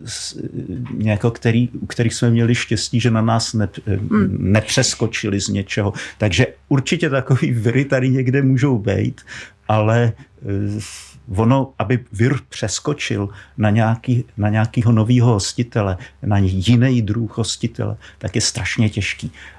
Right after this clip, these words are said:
Speaker 1: To s-, on to zkusí mnohokrát, než se mu to povede.
Speaker 2: Hmm.
Speaker 1: Zkusí v uvo-,
Speaker 2: Hmm.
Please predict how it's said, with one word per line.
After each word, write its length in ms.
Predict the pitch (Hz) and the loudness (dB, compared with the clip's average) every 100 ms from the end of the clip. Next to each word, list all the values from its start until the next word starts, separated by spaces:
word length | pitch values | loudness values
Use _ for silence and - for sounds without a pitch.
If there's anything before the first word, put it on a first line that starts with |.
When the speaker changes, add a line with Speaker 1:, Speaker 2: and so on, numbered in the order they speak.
| - | -4
Speaker 1:
To 100 | - | 0
s-, 260 | - 80 95 | 0 0 2
on 140 | 110 | 2
to 120 | 101 139 | 2 0
zkusí 480 | - 135 - 165 | 0 -2 0 4
mnohokrát, 840 | 147 127 127 123 139 135 127 123 120 | 4 6 4 2 0 -2 -2 -2 -2
než 160 | 113 | -4
se 140 | - 123 | -2 0
mu 140 | 117 | 0
to 120 | 123 | 0
povede. 380 | 120 113 104 151 - | -2 -2 -2 0 0
Speaker 2:
Hmm. 80 | |
Speaker 1:
Zkusí 380 | 208 208 - - | 2 0 0 -2
v 100 | - | 0
uvo-, 200 | 226 214 | 2 2
Speaker 2:
Hmm. 80 | 113 | 0